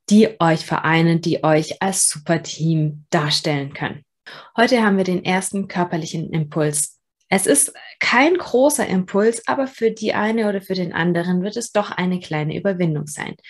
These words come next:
Worum geht es? Macht euch ein schönes Ambiente. Setzt euch gemeinsam gegenüber hin.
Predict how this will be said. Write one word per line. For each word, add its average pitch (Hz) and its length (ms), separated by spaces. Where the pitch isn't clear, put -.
Worum 185 300
geht 151 260
es? - 280
Macht 196 320
euch 233 280
ein 165 200
schönes 185 420
Ambiente. 151 640
Setzt - 440
euch 180 380
gemeinsam 165 1000
gegenüber 190 560
hin. 165 400